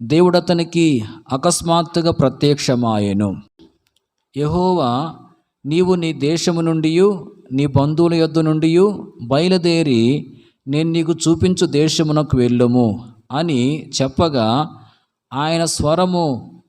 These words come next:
తనతో బహుతేటగా మాట్లాడుట వినెను. అబ్రహాము ఆ మాటను నమ్మెను. దేవుని స్వరమును తాను వినియున్నాడని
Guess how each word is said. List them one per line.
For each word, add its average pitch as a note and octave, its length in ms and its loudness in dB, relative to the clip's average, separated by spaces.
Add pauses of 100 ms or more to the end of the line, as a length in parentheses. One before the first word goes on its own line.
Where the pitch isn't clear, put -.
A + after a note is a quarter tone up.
(140)
తనతో D3+ 680 2 (320)
బహుతేటగా E3 800 -2
మాట్లాడుట D3 760 0
వినెను. G#2+ 640 0 (600)
అబ్రహాము D#3+ 1000 0 (400)
ఆ C#3 120 -4
మాటను D3+ 520 -2
నమ్మెను. A#2 640 0 (580)
దేవుని F#3 440 0
స్వరమును D3+ 960 0 (500)
తాను E3 220 -4
వినియున్నాడని E3+ 1300 -2